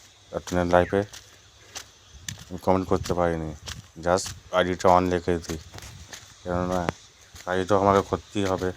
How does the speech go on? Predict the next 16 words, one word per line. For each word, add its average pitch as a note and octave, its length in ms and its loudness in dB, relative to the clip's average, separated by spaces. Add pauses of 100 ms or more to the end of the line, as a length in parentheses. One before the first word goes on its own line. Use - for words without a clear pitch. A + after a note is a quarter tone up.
(160)
কাজ F2 200 -4
না F2+ 140 -2
করলে F#2 300 0 (720)
আমি F2+ 160 -6 (280)
কি F#2 60 -16 (320)
করে G2+ 200 -6
চলবে G2 320 2
আমার। F2+ 180 0 (1400)
দেখতে F#2+ 240 -8
তো F#2+ 80 -2
পাচ্ছেন F2+ 400 -4 (2750)
সর্ষে, - 260 -4 (120)
সর্ষে F#2+ 240 0 (260)
ফুল G2 240 -2
দেখুন F2 240 -4 (1500)
বন্ধ, F#2 320 -2